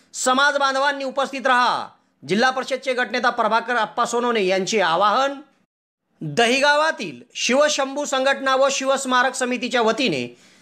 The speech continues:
दीपावलीनिमित्त एक दिवा माणुसकीचा उपक्रम,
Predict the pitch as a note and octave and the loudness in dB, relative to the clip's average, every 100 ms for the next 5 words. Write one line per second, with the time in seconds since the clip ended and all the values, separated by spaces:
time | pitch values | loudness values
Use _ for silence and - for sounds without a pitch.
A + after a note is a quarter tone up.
0 | _ C#3+ G3+ A3 D4 D4 C#4 C#4+ D4 C#4+ | _ -6 -2 2 2 2 -2 -6 -2 0
1 | D4+ - - B3+ C#4+ D#4+ B3+ C4+ B3+ B3 | 0 0 -4 -2 0 0 2 2 2 0
2 | C4 - C4 B3 A3 B3+ A3 B2+ | -2 -6 -4 -2 0 -2 -2 -6